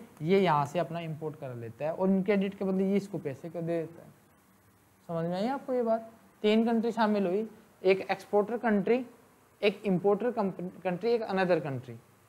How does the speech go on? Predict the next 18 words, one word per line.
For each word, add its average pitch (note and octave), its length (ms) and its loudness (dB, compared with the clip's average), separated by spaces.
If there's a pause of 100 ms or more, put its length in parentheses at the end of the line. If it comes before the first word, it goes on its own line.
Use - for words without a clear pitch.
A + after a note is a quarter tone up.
(600)
तो - 160 0
exporter B3 400 0
country B3 300 2
जो A#3 120 4
export A3+ 400 2
कर G#3+ 120 2
देती F#3 240 2
है A3+ 60 4
उसको A#3 280 2
बदले A3+ 280 4
वो A#3 200 4
importer G#3+ 380 0
country G#3+ 300 -2
credit F#3 360 2
देती G3+ 220 0
है, B3 80 0
क्रेडिट A3+ 400 4
वो B3 260 2